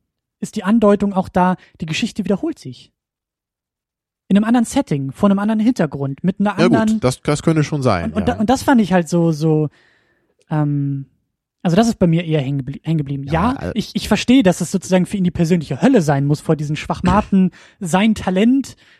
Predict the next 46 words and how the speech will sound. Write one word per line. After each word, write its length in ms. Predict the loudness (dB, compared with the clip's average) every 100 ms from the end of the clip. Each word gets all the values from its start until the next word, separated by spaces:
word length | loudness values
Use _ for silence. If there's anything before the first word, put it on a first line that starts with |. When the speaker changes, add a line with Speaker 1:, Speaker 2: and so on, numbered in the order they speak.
| _
Speaker 1:
äh, 360 | 0 0 0 -2
Speaker 2:
Mhm. 80 | -2
Speaker 1:
zu 80 | -2
verschwenden. 680 | 0 2 2 0 -10 -10 -16 _ _ _
Aber 200 | -2 -2
ich 120 | -2
sehe 160 | 0 0
genauso 720 | 2 2 2 4 4 2 0 _ _ _ _ _ _ -6
das 180 | -4 -2
Potenzial, 640 | 0 0 0 0 0 0
dass 140 | -2 -4
sich 120 | -6
diese 200 | -4 -4
Geschichte 340 | -4 -4 -2
einfach 260 | -2 -2 -2
wiederholt. 520 | -2 0 -2 -4 -16 _ _
Speaker 2:
Und 160 | -8 -6
da, 40 | -4
da, 220 | -2 -2 0
da 140 | -2
gebe 160 | 0 0
ich 60 |
dir 100 | 2
ja 100 | 2
auch 120 | 0
recht. 260 | -2 -4 -2
Aber 120 | -2
ich 120 | 0
würde 100 | 0
einfach 120 | 0 0
nur 80 | 2
sagen, 420 | 2 0 -6 -10 -6
technisch 380 | -2 0 0 0
gesehen, 580 | 0 2 2 0 -2 -4
äh, 380 | -2 0 -2 -4 -8
qualifiziert 680 | -4 -2 -2 -4 0 0 0
sich 120 | -2
der 140 | -2
Film 240 | 0 0 2
da 100 | 0
schon 380 | 2 2 0
für 160 | -2 0
eine 180 | 2 0
Aufstiegs- 560 | -2 -2 -8 -10 -10
und 140 | -14 -8
Fallgeschichte, 920 | -4 -2 -4 -8 -12 -12 -12 -14